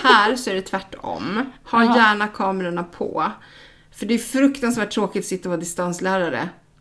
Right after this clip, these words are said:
Speaker 1: och inte få någon feedback, inte kunna se något. De vill ju se oss,
Speaker 2: Ja, jo.
Speaker 1: såklart.
Speaker 2: Ja. Ja,
Speaker 1: Men,
Speaker 2: i och för
Speaker 1: men
Speaker 2: sig.
Speaker 1: i morse så sa min lärare så här, "Ja, men Jenny, du har inte satt på mikrofonen så jag hör inte vad du säger.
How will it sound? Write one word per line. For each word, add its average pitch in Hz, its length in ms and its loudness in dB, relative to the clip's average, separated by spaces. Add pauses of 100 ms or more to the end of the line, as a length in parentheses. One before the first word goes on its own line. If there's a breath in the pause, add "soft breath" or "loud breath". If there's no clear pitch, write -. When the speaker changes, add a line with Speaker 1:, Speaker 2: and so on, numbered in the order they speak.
(120)
Speaker 1:
och 208 120 0
inte 175 300 -2
få 160 200 -8
någon 175 160 -6
feedback, - 720 -8
inte 180 280 -2
kunna 180 260 -4
se 240 500 0
något. - 360 -14
De 208 240 -2
vill 220 140 2
ju 202 80 2
se 180 360 -2
oss, - 100 -8
Speaker 2:
Ja, 165 420 10
jo. 170 260 2
Speaker 1:
såklart. - 540 -8
Speaker 2:
Ja. 151 280 2 (840 soft breath)
Ja, 180 80 -6
Speaker 1:
Men, 180 120 4
Speaker 2:
i 170 40 0
och - 60 -6
för 220 80 -4
Speaker 1:
men 226 100 4
Speaker 2:
sig. 220 100 2
Speaker 1:
i - 20 2
morse 233 320 2
så 226 120 -4
sa 214 140 -2
min 180 180 -4
lärare 175 240 0
så - 80 -6
här, 147 180 -2
"Ja, 233 60 -2
men 233 180 0
Jenny, 226 260 -2
du 214 100 -4
har 220 60 -4
inte 220 120 -6
satt 214 160 -10
på 208 80 -8
mikrofonen 202 480 -8
så 185 80 -8
jag 185 60 -2
hör 196 80 -4
inte 190 140 -10
vad 175 80 -6
du 185 40 -8
säger. - 300 -8